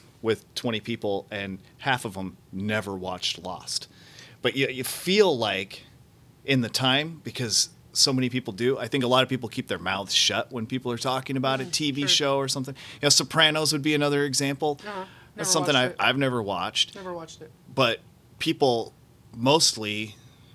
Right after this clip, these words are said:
Speaker 1: did, at least at
Speaker 2: Yeah.
Speaker 1: one point in
Speaker 2: Yeah, oh,
Speaker 1: time.
Speaker 2: yeah.
Speaker 1: You know, whether you were an anarchist or an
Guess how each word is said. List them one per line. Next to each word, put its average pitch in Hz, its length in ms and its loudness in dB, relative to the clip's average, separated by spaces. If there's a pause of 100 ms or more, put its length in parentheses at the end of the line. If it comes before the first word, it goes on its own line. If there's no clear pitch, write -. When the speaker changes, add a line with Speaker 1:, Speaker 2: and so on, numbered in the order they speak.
(180)
Speaker 1:
did, 117 560 0
at 107 160 -4
least 120 300 -2
at 269 80 -2
Speaker 2:
Yeah. - 60 -12
Speaker 1:
one 147 180 2
point 104 280 -2
in 101 120 -10
Speaker 2:
Yeah, 214 200 -4
oh, 180 40 -6
Speaker 1:
time. 214 100 -6
Speaker 2:
yeah. 185 140 -6 (220)
Speaker 1:
You 120 120 2
know, 113 140 4
whether 117 340 4
you 110 320 -2
were 101 500 0
an 98 300 -6
anarchist 117 800 -2
or 127 640 -2
an 131 340 -4